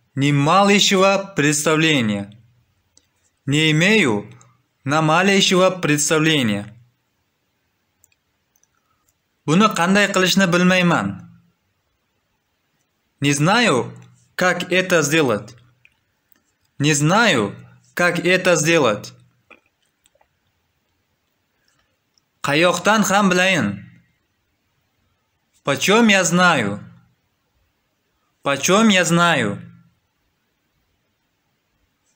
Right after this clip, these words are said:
Men qayerdan bilay? Откуда мне знать? Откуда мне знать? Men bilmayman.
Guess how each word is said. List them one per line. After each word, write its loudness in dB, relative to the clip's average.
Men 2
qayerdan 2
bilay? 0
Откуда 0
мне 4
знать? -2
Откуда 0
мне 2
знать? -2
Men 2
bilmayman. 2